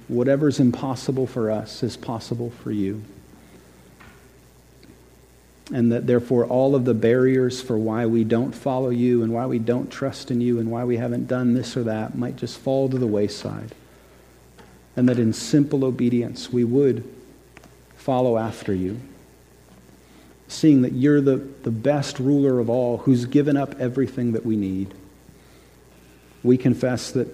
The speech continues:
even as we contemplate it, we can't adequately understand the cost that it was to you in the cross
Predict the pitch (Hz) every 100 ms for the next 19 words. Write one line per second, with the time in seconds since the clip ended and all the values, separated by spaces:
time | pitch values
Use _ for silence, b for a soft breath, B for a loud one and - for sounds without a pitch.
0 | - 147 143 139 131 127 - 139 127 123
1 | 110 117 107 107 131 147 - 135 127 -
2 | 113 117 - 131 127 113 120 113 - -
3 | 104 104 104 107 - B B B B _
4 | - - - 139 131 117 107 - - 120
5 | 117 127 127 135 123 - 127 117 120 117
6 | 107 107 - 127 120 120 - 113 107 113
7 | - -